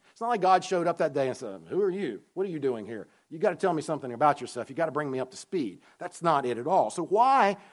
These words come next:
did God ask his name? I think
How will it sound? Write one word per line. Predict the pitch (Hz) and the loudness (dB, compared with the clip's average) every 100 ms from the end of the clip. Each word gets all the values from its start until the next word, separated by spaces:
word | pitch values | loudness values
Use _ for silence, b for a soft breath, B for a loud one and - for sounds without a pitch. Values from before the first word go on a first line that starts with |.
| B B | B B
did | 196 151 | 0 2
God | 190 190 185 | 4 4 4
ask | 156 185 185 - - - _ _ | 0 2 2 -2 -14 -20 _ _
his | 180 156 | -2 0
name? | 170 175 127 - - _ _ _ _ _ _ _ _ _ _ _ _ _ _ _ _ _ _ - | 2 2 0 -6 -20 _ _ _ _ _ _ _ _ _ _ _ _ _ _ _ _ _ _ 0
I | 170 | 2
think | 214 117 67 _ | 2 -4 -16 _